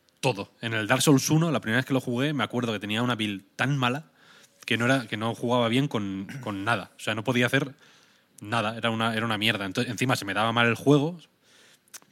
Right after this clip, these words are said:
La, el rollo este de tener calma para,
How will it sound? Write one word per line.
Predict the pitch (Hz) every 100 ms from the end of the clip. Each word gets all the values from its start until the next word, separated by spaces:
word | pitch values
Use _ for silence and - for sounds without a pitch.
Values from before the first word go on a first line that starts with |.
| 87 85 85 - _ _ _ -
La, | 92 87 90 90
el | 92 92 92
rollo | 92 117 117
este | 120 -
de | 117
tener | 110 120 -
calma | 117 120 110 110
para, | 107 110 107 110 110